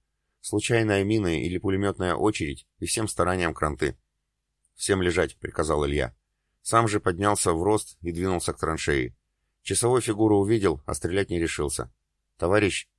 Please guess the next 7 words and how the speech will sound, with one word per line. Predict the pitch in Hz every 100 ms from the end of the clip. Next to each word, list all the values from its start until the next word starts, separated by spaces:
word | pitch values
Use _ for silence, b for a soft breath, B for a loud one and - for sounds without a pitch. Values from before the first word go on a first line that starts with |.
| _ -
разведчик, | 87 87 101 95 80 82
не | 85
знаю | 95 95
вашего | 87 - 85
звания, | 85 90 80 71
не | 60 92
положено. | 101 107 85 76 60